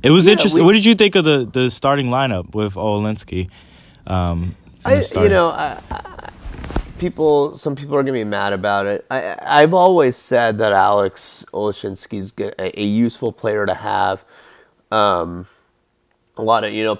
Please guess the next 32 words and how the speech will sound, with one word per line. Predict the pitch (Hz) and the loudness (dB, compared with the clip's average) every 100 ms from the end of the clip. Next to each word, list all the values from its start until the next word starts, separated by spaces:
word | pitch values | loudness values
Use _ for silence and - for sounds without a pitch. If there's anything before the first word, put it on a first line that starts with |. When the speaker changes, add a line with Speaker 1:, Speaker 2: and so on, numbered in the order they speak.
| - | -4
Speaker 2:
a | |
lot | 117 120 | -2 -2
of | 123 | -4
people | 139 127 | -2 0
derided | 117 117 104 98 98 95 | 0 0 2 0 -2 -8
him | 107 101 95 | -8 -8 -8
for | 104 | -10
not | 98 98 | -12 -12
being | 95 98 95 | -10 -10 -10
U | 95 92 | -10 -10
C | - | -6
L | 92 92 | -4 -2
A | 90 | -2
level | 90 87 85 | -4 -6 -8
talent, | - 92 92 90 | -8 -8 -6 -8
et | 87 | -12
cetera, | - 92 - | -12 -14 -12
et | 92 | -14
cetera. | - 92 - 95 92 87 | -12 -12 -10 -8 -6 -6
I, | 101 98 - _ _ _ _ _ | -8 -8 -10 _ _ _ _ _
I | - | 0
don't | 127 120 | 2 2
care | - 117 | 0 -2
to | 113 | 0
go | 107 104 | -2 -2
into | 101 | -4
any | 104 107 110 | -6 -8 -8
of | 113 | -6
that. | 120 131 - | -4 -6 -8
You | 107 | -14
know, | 98 95 - - - - - _ | -12 -14 -16 -20 -20 -20 -20 _
he | 110 104 101 101 92 | -16 -14 -14 -14 -18